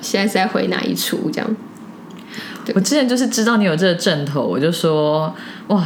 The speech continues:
Speaker 2: 这样子你都还有回复琪琪I G的动态，我觉得他真的运气很好，因为他会被你看到，so lucky。” <laughs>
Speaker 1: 哎，我会啊，如果我打开的话，我就会先挑几个，就是我想看的人，比如说像你发的、琪琪的，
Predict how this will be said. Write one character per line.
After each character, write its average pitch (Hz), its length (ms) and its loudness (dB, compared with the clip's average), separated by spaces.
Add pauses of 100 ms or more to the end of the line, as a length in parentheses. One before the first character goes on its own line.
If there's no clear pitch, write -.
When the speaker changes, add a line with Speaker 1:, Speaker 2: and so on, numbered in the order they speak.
(120)
Speaker 2:
这 240 80 2
样 208 100 4
子 170 140 0
你 143 100 0
都 170 120 2
还 170 160 4
有 151 160 2
回 135 260 0
复 147 440 0 (460)
琪 147 220 -2
琪 143 260 -2
I 170 200 2
G 170 200 2
的 147 80 2
动 147 260 2
态， 147 280 0
我 131 80 2
觉 160 80 2
得 165 60 2
他 180 40 4
真 180 140 4
的 170 100 2
运 180 160 4
气 156 220 2
很 147 220 0
好， 143 260 -2
因 170 60 4
为 175 60 4
他 170 120 4
会 175 80 4
被 170 140 2
你 - 80 -4
看 - 320 -2
到， - 280 0
so - 180 0
lucky。” 160 500 2
<laughs> 330 1080 4 (880)
Speaker 1:
哎， 392 140 2
我 240 120 4
会 330 240 0
啊， 240 140 4
如 262 100 2
果 269 100 4
我 240 80 2
打 170 200 0
开 - 180 0
的 190 60 2
话， 196 160 2
我 180 80 2
就 196 120 0
会 208 140 4
先 185 400 2
挑 180 240 2
几 180 260 -4
个， 120 280 0 (260)
就 214 120 4
是 220 80 4
我 190 100 4
想 160 200 0
看 170 220 0
的 107 80 0
人， - 260 -2
比 185 80 2
如 180 60 2
说 185 140 2
像 202 260 2
你 143 80 0
发 156 260 0
的、 147 160 0
琪 - 140 -4
琪 - 200 -4
的， - 180 -6